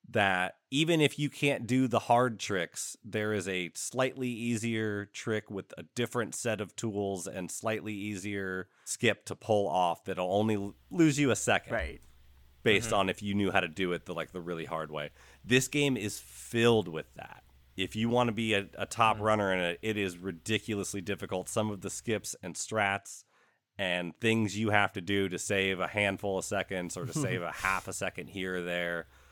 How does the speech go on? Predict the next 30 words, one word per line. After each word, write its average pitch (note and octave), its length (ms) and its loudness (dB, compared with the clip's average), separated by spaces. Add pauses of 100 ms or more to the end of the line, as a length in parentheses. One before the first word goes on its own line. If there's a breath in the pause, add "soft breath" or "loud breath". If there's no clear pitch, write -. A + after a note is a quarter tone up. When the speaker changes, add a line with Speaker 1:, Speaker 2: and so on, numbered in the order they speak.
(180 soft breath)
Speaker 1:
involves, F2 720 0
like, D#2+ 160 -10
doing E2+ 240 -6
frame A#2+ 420 4
perfect G#2+ 380 -2
triple G2 300 -4
jumps. D#2+ 300 -4
The, C3+ 220 -2 (280 loud breath)
the, B2 340 8
the, B2+ 220 2 (160)
all F3+ 180 8
the G3 120 4
massive C#3 400 2
jumping A2+ 340 0
you G2 100 0
talked F2+ 280 0
about F2 240 -2
earlier, D#2+ 500 -4 (380 soft breath)
that B2 260 4
is A#2+ 240 -2
Speaker 3:
Mm-hmm. A2 140 -4
Speaker 1:
usually D#3+ 340 -2
done B2 260 2
with G#2+ 100 -4
a G2 60 -4
triple F#2 340 -4
jump. D#2+ 360 -6
There's F#2+ 140 -4
a G2 60 -2
way B2 600 0